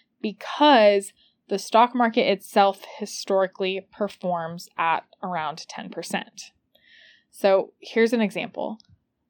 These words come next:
Let's say you have one hundred dollars and you have to decide between using it to pay down debt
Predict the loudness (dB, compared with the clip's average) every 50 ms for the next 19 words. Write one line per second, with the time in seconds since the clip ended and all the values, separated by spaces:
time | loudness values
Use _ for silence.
0 | _ _ -6 0 4 4 4 4 4 4 4 6 6 6 4 4 4 2 2 2
1 | 0 -4 -8 -8 -8 -8 -8 -8 -8 -4 -2 0 0 2 2 2 2 0 0 -2
2 | -6 -8 -10 -10 -8 -8 -8 -4 -2 -2 0 0 0 -2 -2 -4 -4 -2 -2 -2
3 | 0 -2 0 0 0 0 -2 -4 -10 -10 -8 -8 -8 -6 -4 -4 -2 -2 -2 -2
4 | -2 -4 -6 -8 -12 -10 -6 -4 -2 0 2 2 2 0 0 0 2 2 2 2
5 | 0